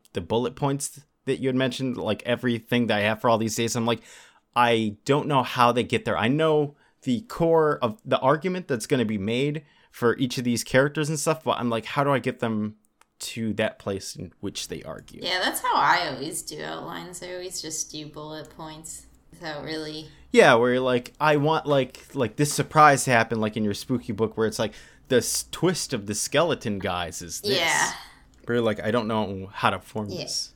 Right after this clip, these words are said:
Speaker 1: Do you do that, Ian? Do you write, like, or are you, like, very thorough at the bullet point? Like,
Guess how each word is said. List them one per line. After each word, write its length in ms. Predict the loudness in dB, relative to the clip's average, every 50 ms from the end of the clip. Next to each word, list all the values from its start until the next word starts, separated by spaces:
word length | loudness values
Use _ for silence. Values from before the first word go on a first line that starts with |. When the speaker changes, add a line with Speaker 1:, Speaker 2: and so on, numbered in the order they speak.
| _ -6
Speaker 1:
Do 100 | -4 -2
you 100 | -2 -2
do 180 | 0 -2 2
that, 260 | 4 4 4 2 2
Ian? 240 | -2 -2 -2 -2 -2 -2
Do 120 | -2 -2
you 140 | -2 -2 0
write, 360 | 4 6 6 6 6 4 -2 -8 -20 -20 -20 _ -18 -8
like, 280 | -2 0 0 0 0 -4 -6
or 220 | -2 2 4 4 4
are 40 | 4
you, 200 | 2 0 0 2
like, 220 | 4 2 2 2
very 380 | 2 4 6 6 6 4 2 0
thorough 360 | -2 -2 0 0 2 0 0
at 80 | -2 -4
the 80 | -4
bullet 220 | -2 0 0 0 0
point? 200 | -2 -6 -6 -4
Like, 160 | -4 -4 -4